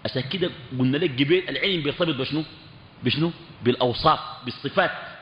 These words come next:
والمعرفة تتعلق بشنو؟ بالذات. والذات ذات الله تعالى لا يعلمها الناس إلا بما، أو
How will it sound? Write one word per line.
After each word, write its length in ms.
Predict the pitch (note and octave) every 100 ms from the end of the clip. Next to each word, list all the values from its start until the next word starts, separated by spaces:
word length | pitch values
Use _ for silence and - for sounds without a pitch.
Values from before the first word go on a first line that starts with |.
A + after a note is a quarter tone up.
| - - - - - -
والمعرفة 680 | B2 C#3+ D#3 G#3+ G#3+ G3+ D#3
تتعلق 440 | D#3+ C#3+ F3+ F#3
بشنو؟ 320 | C#3 C3+ D3+ F3+ - - -
بالذات. 400 | A#2+ D3+ B2+ F#3 - - - -
والذات 580 | D3+ G3 F3 D3+ C#4+ C#4 - - - - - - -
ذات 260 | B2 G#3 G3+
الله 340 | A3 D#4 C4
تعالى 460 | C4 A#3+ D4 D#4+ E4 - - - - D3
لا 200 | F#3+ G#3+
يعلمها 720 | C4+ E4 D4 C4 A3 G#3+ A3
الناس 480 | A3+ B3+ D4 A#3 C4 F4 - - - -
إلا 720 | D#4+ D#4 D4+ C#4+ C4+ A#3+ D#3+
بما، 560 | A#3 A#3 A#3 A3+ A3+
أو 540 | A3+ - A#3 D4 C4+